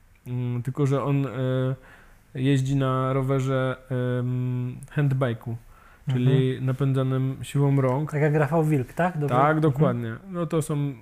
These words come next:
Speaker 1: akurat najlepsi przyjaciele <laughs> ze sobą. Mm, i on tak naprawdę, em, mm, zapewnił mnie, że spokojnie, ty pójdziesz w góry,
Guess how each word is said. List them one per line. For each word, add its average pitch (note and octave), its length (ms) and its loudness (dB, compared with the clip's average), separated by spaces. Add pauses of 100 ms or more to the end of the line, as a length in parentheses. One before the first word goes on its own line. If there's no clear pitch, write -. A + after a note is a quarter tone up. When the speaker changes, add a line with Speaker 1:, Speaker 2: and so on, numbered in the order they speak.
Speaker 1:
akurat C#3 360 -2
najlepsi C3+ 460 -2
przyjaciele B2 600 -4 (360)
<laughs> - 400 -16
ze C3 80 -2
sobą. B2+ 340 -2 (840)
Mm, C3+ 320 0 (300)
i D3 200 2
on E3+ 380 2 (260)
tak D3 120 0
naprawdę, C#3+ 800 2 (460)
em, C3 420 -2 (1800)
mm, C#3+ 380 0
zapewnił D#3+ 540 4
mnie, D#3 360 2
że C#3+ 300 2 (480)
spokojnie, C#3 640 0 (180)
ty B2+ 80 -4
pójdziesz B2+ 320 -2
w C3+ 80 -2
góry, C#3+ 440 2